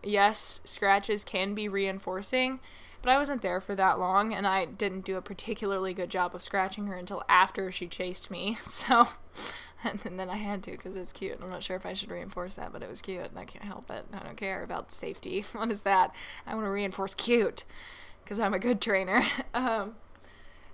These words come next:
but I just, I think it's really incredible the power of connecting yourself with a positive association because, you know, I mean,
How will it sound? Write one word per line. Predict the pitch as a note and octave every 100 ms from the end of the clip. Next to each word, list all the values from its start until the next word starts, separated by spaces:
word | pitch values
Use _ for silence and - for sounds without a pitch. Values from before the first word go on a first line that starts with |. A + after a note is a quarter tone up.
| - C4+
but | C4 B3
I | A#3+ C4+
just, | C#4+ - -
I | B3+
think | - D4 D4
it's | C4 G#3+
really | A#3 C4 C4 F3+
incredible | G3+ - A3 A3 G#3 F#3+
the | F#3+
power | F#3+ - G#3+ G#3+ G#3 G3+ G3 - - - - -
of | G#3+ G3 G3 G3 - - - - - - -
connecting | A#3+ A#3 A#3 A#3 A#3+ A3
yourself | G#3+ G#3 - G3+ G3+ A3+ A3+ - - - -
with | G#3+ G#3
a | G3+
positive | - G#3+ G3+ G#3 G3
association | F#3+ - F#3 F#3 F#3+ F#3 G3+ F#3+ F3 - - - - - -
because, | A3 G#3+ F#3+ F#3+ - - - - - -
you | A3+
know, | G3+ F#3 F3+ - -
I | G#3
mean, | G3+ G3